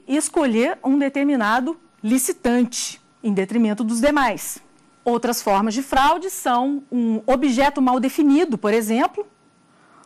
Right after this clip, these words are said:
ou até mesmo indefinido, indicação de marca e especificação muito restritiva. Também são formas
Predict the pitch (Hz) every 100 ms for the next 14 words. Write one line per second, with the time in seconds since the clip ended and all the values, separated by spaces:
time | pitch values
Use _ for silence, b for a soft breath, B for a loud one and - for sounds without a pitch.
0 | b - 233 247 196 175 220 214 240 262
1 | 226 208 226 - 453 339 247 - 269 214
2 | 277 349 - _ _ _ _ b b b
3 | b b b - 392 339 294 254 - 233
4 | 240 339 269 302 - 403 - _ _ _
5 | _ _ 302 330 381 - - 330 - 320
6 | 311 311 285 320 320 320 359 240 320 -
7 | 311 - 285 247 170 b b _ 277 247
8 | 254 269 349 - 269 247 285 320 339